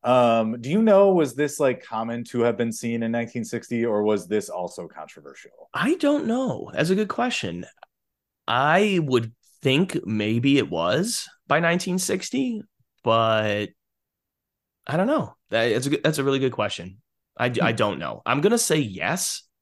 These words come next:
Speaker 1: Yeah, probably. I mean, this movie pushed a lot of boundaries in different ways. So
Speaker 2: Yeah.
Speaker 1: Um, anything else to say about Sam and Marion in this first part?
Speaker 2: Yeah, I mean,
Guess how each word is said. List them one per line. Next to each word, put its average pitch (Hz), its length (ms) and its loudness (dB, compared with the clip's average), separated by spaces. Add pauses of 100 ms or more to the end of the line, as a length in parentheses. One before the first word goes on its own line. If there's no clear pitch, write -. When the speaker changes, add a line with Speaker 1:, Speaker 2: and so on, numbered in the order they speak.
(460)
Speaker 1:
Yeah, 190 240 2
probably. 110 880 -2
I 117 80 -4
mean, 135 280 0
this 135 180 -2
movie 151 260 0
pushed 123 320 -4
a 127 60 0
lot 110 180 4
of 90 80 -4
boundaries 85 540 -10
in - 80 -20
different 82 280 -16
ways. 85 440 -10
So 78 200 -10
Speaker 2:
Yeah. 90 260 -4 (760)
Speaker 1:
Um, 131 240 6
anything 147 340 0
else 135 200 0
to 131 100 -4
say 135 180 2
about 131 380 2
Sam 135 240 -4
and 131 80 -4
Marion 127 420 -2
in 135 80 -8
this 127 140 -8
first 131 260 -2
part? 131 320 2 (160)
Speaker 2:
Yeah, 131 320 2
I 135 60 2
mean, 139 360 2